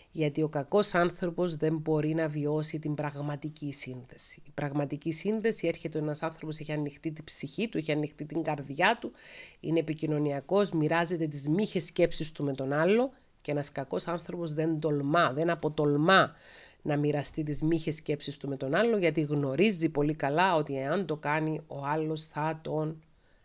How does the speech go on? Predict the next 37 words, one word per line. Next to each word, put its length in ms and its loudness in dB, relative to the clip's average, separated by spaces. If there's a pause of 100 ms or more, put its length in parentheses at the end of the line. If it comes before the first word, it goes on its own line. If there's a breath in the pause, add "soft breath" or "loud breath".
αηδιάσει 1000 -6 (320)
και 120 -6
θα 180 -6
τον 300 -8
τραβήσει 460 -6
πίσω. 360 -12 (540 loud breath)
Αυτή 1000 4
είναι 300 0
η 80 2
γνώμη 320 0
μου 120 -4
σε 100 -10
αυτά 260 -6
που 120 -12
ρωτάς, 360 -8
φίλε, 220 4
και 160 0
πάω 220 2
τώρα 220 4
στην 220 -2
τελευταία 500 2
σου 120 -2
επιστο-, 440 -4
ε, 220 -2
τελευταία 440 2
σου 140 2
ερώτηση 520 -2
της 160 -8
επιστολής 520 0
σου. 200 -2 (1300 loud breath)
Ερώτηση 440 10
τρία. 440 4
Προσφεύγοντας 680 10
στο 120 6
ψυχολόγο 540 8
για 120 6
υποστήριξη, 880 2